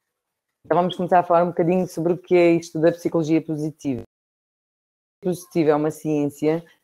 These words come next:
que se propõe estudar os positivos do comportamento humano, como a resiliência, o otimismo, a felicidade, a alegria e o amor, a esperança. Ou seja, os comportamentos saudáveis e as virtudes do ser humano. O, o que é, então, o que é que se entende por resiliência?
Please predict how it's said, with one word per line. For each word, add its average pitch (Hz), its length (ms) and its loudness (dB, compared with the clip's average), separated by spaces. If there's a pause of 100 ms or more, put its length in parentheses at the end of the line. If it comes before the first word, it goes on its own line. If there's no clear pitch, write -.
que - 80 -20
se - 80 -20
propõe 175 360 -2
estudar 165 420 0
os - 800 -18
positivos 170 260 -4
do - 60 -6
comportamento 165 500 -2
humano, 131 320 -2
como 123 220 -2
a - 20 -4
resiliência, 135 720 0
o - 20 2
otimismo, 156 460 0
a 147 60 -4
felicidade, 147 720 0
a - 20 6
alegria 143 380 4
e 156 80 4
o 143 80 2
amor, 139 100 -2 (640)
a 131 40 -4
esperança. 120 360 -8 (340)
Ou 165 80 0
seja, 160 240 4
os 151 80 -6
comportamentos 175 680 -2
saudáveis 170 580 4
e 180 80 0
as 175 60 -2
virtudes 160 440 -8
do 151 120 -16
ser 185 180 -4
humano. 143 460 -2 (760)
O, 160 140 -4 (240)
o 180 140 -2
que 202 160 2
é, 185 160 6
então, 185 480 0
o 170 160 -14
que 185 80 -2
é - 20 -2
que - 140 -20
se - 120 -14
entende 185 300 -2
por 170 160 -8
resiliência? 156 960 -2